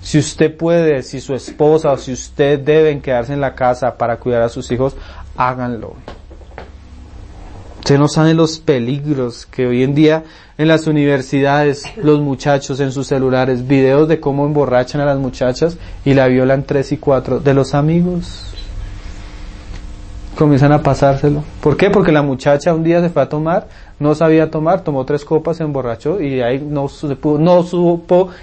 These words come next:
ni qué le pasó. Al otro día amanece violada. Porque así son los hombres de hoy en día, amadores de sí mismos, cobardes, crueles, fatuos.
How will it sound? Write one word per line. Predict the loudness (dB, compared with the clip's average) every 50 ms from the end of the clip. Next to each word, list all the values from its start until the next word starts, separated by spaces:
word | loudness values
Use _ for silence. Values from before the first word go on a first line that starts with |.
| -4 0
ni | 2 2 2
qué | 2 2 0 2 2
le | 2 0
pasó. | 0 -2 -4 -4 -6 -8 -8 -8 -10 -14 -20 -20 -20 -16 -8 -4
Al | -2 0 0
otro | 0 2 2 2 4
día | 4 4 4 4 2
amanece | 2 -2 -4 -4 -4 -4 -4 -4 -2 -2 -4 -4 -6 -14 -10 -4
violada. | -2 -2 0 0 -2 -2 -2 -4 -6 -8 -12 -18 -18 -18 -18 -18 -18 -18 -18 -18 -18 -18 -18 -16 -16 -14 -10 -4
Porque | 0 0 0 2 0 0
así | 0 0 -4 -6
son | -4 -2 0 0
los | 0 0 0
hombres | 0 0 0 2 0 2
de | 2
hoy | 2 2
en | 2 2
día, | 2 2 2 2 0 0
amadores | 0 0 0 0 -2 -4 -4 -2 -2 -2 0 -2 -2 -2 -4 -4
de | -4 -6
sí | -6 -6 -6 -6 -4
mismos, | -4 -4 -4 -6 -8 -10 -10 -10 -10 -12 -10
cobardes, | -4 0 0 0 2 2 2 2 0 -2 -4 -10 -14 -18 -18 -18
crueles, | -16 -10 -6 -4 -2 0 -2 -2 -2 -6 -10 -12 -10
fatuos. | -4 0 0 2 2 0 -4 -8 -12 -10 -10 -12 -12